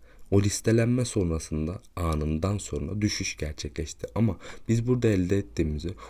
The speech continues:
uzun vadede tutabiliriz. Listelenme anında da satabiliriz. Başka örnekler de var. Listelendikten sonra düşüşe geçen coinler. Bunlar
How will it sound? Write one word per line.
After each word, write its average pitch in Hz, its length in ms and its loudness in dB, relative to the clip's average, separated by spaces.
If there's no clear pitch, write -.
uzun 127 320 4
vadede 113 360 2
tutabiliriz. 73 720 -6
Listelenme 104 640 2
anında 90 400 0
da 101 80 0
satabiliriz. 73 680 -6
Başka 87 320 -4
örnekler 95 520 -2
de 76 40 0
var. 71 140 -4
Listelendikten 98 800 -2
sonra 98 300 0
düşüşe - 300 -4
geçen 76 400 -4
coinler. 71 380 -4
Bunlar 113 340 2